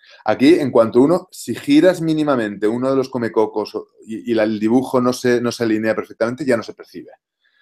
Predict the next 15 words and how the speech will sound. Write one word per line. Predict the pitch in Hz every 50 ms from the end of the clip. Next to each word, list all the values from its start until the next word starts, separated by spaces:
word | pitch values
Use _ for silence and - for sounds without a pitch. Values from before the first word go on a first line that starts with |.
| _ _ _
Pero | 104 101
como | 104 98
están | 101 135 123 127
bien | 139 139 139
alineados, | 139 135 135 131 131 135 143 147 147 147 143 143 123
vemos | 120 123 120 117 113 107 104
ese | 110 95 - 92
triángulo, | - 92 90 87 92 92 95 107 107
pero | 107 104
el | 92
triángulo | 104 101 107 113 117 117
no | 117
está | 110 - - 98
dibujado, | 90 87 85 80 - - - - - _ _ _ _ _ _ _ _ _
¿vale? | 98 98 95 120 131